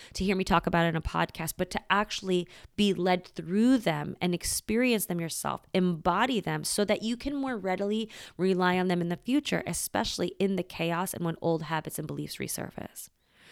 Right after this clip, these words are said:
Because it's one thing to have the information, to learn it, but to actually use it, begin applying it, to live in it is another thing, right?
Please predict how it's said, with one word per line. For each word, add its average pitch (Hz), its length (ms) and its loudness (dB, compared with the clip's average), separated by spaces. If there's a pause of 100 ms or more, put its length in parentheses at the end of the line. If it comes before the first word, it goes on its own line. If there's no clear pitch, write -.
(220)
Because 226 300 4
it's 208 160 -2
one 226 240 0
thing 226 140 -2
to 202 80 -4
have 165 260 0
the 175 120 2
information, 156 480 -6
to 156 100 -6
learn 151 260 -4
it, 143 140 -8
but 156 160 -2
to - 100 -6 (100)
actually 180 720 0
use 185 460 4
it, - 380 -6
begin 170 320 -2
applying 180 720 0
it, - 160 -8
to 160 240 -2 (260)
live 190 420 6 (140)
in 185 180 6
it - 380 -4
is 160 100 -2
another 151 460 0
thing, - 540 -10 (640)
right? 156 360 2